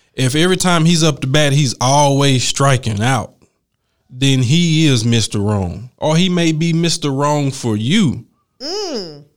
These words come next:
Speaker 1: 'Cause see, some men are not wrong or not the right one. He's not the one for you.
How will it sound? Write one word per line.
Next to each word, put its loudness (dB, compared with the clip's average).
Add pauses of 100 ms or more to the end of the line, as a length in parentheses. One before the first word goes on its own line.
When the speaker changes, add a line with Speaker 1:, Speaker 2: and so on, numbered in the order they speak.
(240)
Speaker 1:
'Cause -8
see, 0
some 0
men 4
are 2
not 0 (520)
wrong 2
or 2
not 0
the -2
right 0
one. -2
He's 0
not 0
the -2
one 0
for 0
you. 2